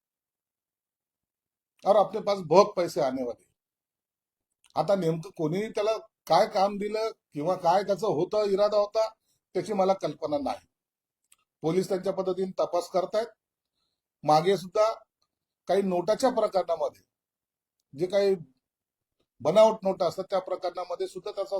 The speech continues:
हात असल्याचा संशय आहे, म्हणून पोलीस त्याच्या पद्धतीने तपास करतायत. परंतु खऱ्या अर्थानं मी ज्याला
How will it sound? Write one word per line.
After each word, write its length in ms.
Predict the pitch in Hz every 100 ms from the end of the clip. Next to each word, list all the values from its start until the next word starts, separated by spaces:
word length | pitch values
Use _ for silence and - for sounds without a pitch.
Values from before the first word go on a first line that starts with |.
| - -
हात 320 | - 160 170
असल्याचा 320 | 165 175 196
संशय 340 | 185 185 165
आहे, 120 | 139 - _ _ _ _ _ _ _ _
म्हणून 240 | 170 233 -
पोलीस 220 | 180 196
त्याच्या 220 | 196 196
पद्धतीने 360 | 190 190 180 - -
तपास 260 | 170 185 -
करतायत. 380 | 160 160 196 254 _ _ _ _ _ _ _ _ _ _ -
परंतु 420 | 196 220 208 117 - _ _ _ _ _ _ _
खऱ्या 280 | 151 202 202
अर्थानं 400 | 180 190 196 220 - _ _ _ _ -
मी 100 | 185
ज्याला 300 | 208 208